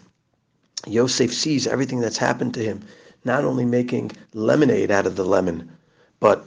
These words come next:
seeing it as something God has sent him for.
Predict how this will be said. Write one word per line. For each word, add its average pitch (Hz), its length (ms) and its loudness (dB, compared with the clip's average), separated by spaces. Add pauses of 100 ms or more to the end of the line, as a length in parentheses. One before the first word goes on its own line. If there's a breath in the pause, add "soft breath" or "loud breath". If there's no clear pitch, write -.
seeing 160 480 0
it 120 100 -2
as 107 320 -4 (120)
something 135 460 -4
God 120 260 0
has 123 180 -2
sent 175 380 2
him 101 240 0
for. 82 340 -4